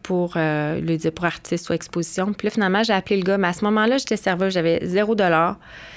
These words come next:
Puis j'ai appelé le gars, je disais, « Ah ouais, euh, allô, euh, je l'appelais pour avoir des informations sur le local. » Elle dit, « Ben, qu'est-ce que tu fais ? » Je dis, « Ben, je pense que je fais de la peinture. »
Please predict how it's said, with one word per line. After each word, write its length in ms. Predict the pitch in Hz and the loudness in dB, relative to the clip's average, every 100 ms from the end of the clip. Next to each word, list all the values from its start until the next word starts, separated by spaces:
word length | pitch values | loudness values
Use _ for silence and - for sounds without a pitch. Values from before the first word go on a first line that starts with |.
| - - | -20 -14
Puis 360 | - 202 202 214 | -2 2 2 2
j'ai 140 | - 185 | 2 2
appelé 220 | 160 208 | 2 0
le 60 | 196 | 2
gars, 100 | 208 | 2
je 60 | |
disais, « 200 | 202 196 196 | 4 4 4
Ah 60 | |
ouais, 420 | 202 247 262 254 233 | 4 4 4 4 2
euh, 200 | 208 202 | 2 2
allô, 460 | 208 226 233 233 | 2 2 2 2
euh, 680 | 220 190 185 190 190 190 190 | 2 0 -2 -4 -6 -6 -6
je 160 | 180 - | -8 -6
l'appelais 240 | 185 214 | -4 -2
pour 220 | 214 214 196 | -2 -2 -2
avoir 240 | 180 196 | 0 0
des 140 | 190 | 0
informations 460 | 185 180 180 175 - | -2 0 0 0 -2
sur 140 | - | -2
le 140 | 190 175 | 0 0
local. » 420 | 165 202 220 233 233 - - - | 0 2 2 2 -2 -12 -8 -4
Elle 60 | 165 | 0
dit, « 60 | |
Ben, 120 | 180 180 | 0 0
qu'est-ce 200 | 190 - | 0 -2
que 60 | |
tu 120 | 175 | -2
fais ? » 320 | - - 214 208 | -2 2 2 0
Je 80 | |
dis, « 0 | - | -2
Ben, 720 | 175 269 381 381 370 381 381 | -2 0 0 -2 -2 -2 -2
je 120 | 349 - | -4 -6
pense 380 | - 370 466 | -2 -2 -2
que 120 | - - | 0 0
je 180 | 339 | -2
fais 180 | - 302 | 0 0
de 80 | 311 | 2
la 140 | 285 | 2
peinture. » 1000 | 277 285 277 277 - - 240 202 185 202 | 2 2 2 2 0 -2 2 4 4 4